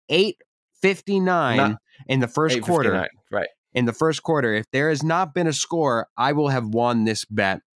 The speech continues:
Speaker 1: So I will go no. Uh, David, you
Speaker 2: Cool.
Speaker 1: said you didn't want any of this?
Speaker 2: Nope. No, thank you.
Speaker 1: We go to the next one. What color will the Gatorade be? Whenever the, the winning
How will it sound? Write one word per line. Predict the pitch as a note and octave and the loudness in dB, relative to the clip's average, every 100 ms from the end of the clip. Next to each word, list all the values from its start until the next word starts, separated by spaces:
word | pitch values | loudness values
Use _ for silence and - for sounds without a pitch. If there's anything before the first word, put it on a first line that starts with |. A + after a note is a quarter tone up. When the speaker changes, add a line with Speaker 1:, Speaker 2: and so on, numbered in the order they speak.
| _ _ _ | _ _ _
Speaker 1:
So | - G#2+ | -6 -2
I | G#2+ A#2+ | -2 0
will | A#2+ | -2
go | G#2 A2 | 0 0
no. | G#2+ F#2+ E2 E2 - _ | 0 0 -2 -4 -12 _
Uh, | - A2+ G#2+ | -4 -2 -2
David, | G2 B2 A#2 | -2 -2 0
you | A2+ | 2
Speaker 2:
Cool. | A2+ | 2
Speaker 1:
said | A#2 | 2
you | G#2+ | 0
didn't | A2 A#2+ | 0 0
want | A2+ B2 | 0 0
any | A#2+ B2 | 2 2
of | B2+ | 0
this? | C3 D3 - _ _ _ - | 0 -4 -10 _ _ _ -2
Speaker 2:
Nope. | B2 D3 - - _ _ | 2 2 0 -10 _ _
No, | A#2+ B2 | -4 -2
thank | B2+ B2 A2+ | 0 -2 -2
you. | G#2+ G2+ - _ _ _ _ - | -4 -6 -12 _ _ _ _ -4
Speaker 1:
We | |
go | A2+ C#3 | 0 0
to | |
the | D3 | 2
next | D3+ D#3+ - | 2 0 0
one. | C#3 A#2+ A2+ | 0 0 0
What | D3 G3+ | 0 -2
color | - G3+ F#3+ B2 C#3 C#3 _ _ - | -2 0 2 0 -2 -8 _ _ -4
will | A2 B2 | 0 0
the | C3+ E3 | 0 -2
Gatorade | C#3 F3 C4 D4 E3+ A2+ F#2 E2+ | -2 0 2 2 2 2 0 -2
be? | - F#2+ E2+ | 0 2 2
Whenever | G2+ C3 E3 | 2 2 0
the, | D#3+ D#3 D3+ C#3+ | 0 0 2 0
the | C3+ | 0
winning | D3 D#3 C#3+ C#3 A#2+ | 0 2 2 0 -4